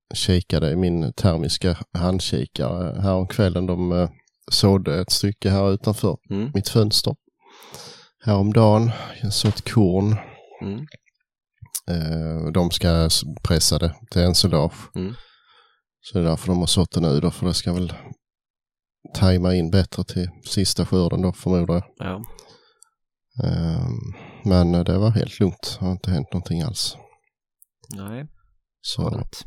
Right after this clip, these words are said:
Speaker 1: det var skönt. Och de, eh, passar ju på när, eh, det var riktigt varmt i jorden och regnade dagen efter, så att det hade ju redan på kvällen där dagen efter så hade det börjat komma upp lite smått på sina ställen, så att det var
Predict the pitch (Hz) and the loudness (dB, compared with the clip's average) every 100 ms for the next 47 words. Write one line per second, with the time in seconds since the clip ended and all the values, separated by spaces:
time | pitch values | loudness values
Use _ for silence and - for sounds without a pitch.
0 | - 87 90 - - - - - - - | -6 -4 -4 -4 -6 -6 -10 -10 -12 -16
1 | - 95 87 85 85 85 - - 90 87 | -6 -2 0 0 0 -2 -4 -2 0 2
2 | 92 90 - - 76 - - - 87 82 | 2 0 2 0 0 -2 -6 -8 -4 -4
3 | 87 - 85 87 _ _ _ _ - _ | -6 -4 -4 -4 _ _ _ _ -20 _
4 | - - - - - _ _ 107 92 95 | -20 -20 -20 -20 -20 _ _ 2 6 6
5 | 98 90 92 95 87 87 - - 120 113 | 4 2 4 6 6 0 -10 -4 0 2
6 | 107 87 87 90 - 92 - _ _ _ | 2 2 0 -2 0 -2 -2 _ _ _
7 | - - 104 107 107 98 90 107 101 101 | -20 -6 0 2 4 2 2 2 2 2
8 | 110 - - - 90 - 90 92 92 90 | 0 -2 0 0 0 0 0 0 2 0
9 | 92 92 90 - 90 85 95 95 90 95 | 0 0 -2 -4 -6 0 4 4 4 -2
10 | - - 76 92 95 92 92 80 - - | 0 -2 0 2 2 4 4 2 0 -2
11 | 78 87 87 85 80 92 - - 90 87 | 0 2 2 0 2 0 0 0 2 2
12 | - 76 76 - 92 85 - - 78 85 | 0 -2 -2 0 0 -2 -4 -4 0 0
13 | - 87 85 - - - - 85 - - | 2 0 0 -2 -2 -4 -2 0 0 0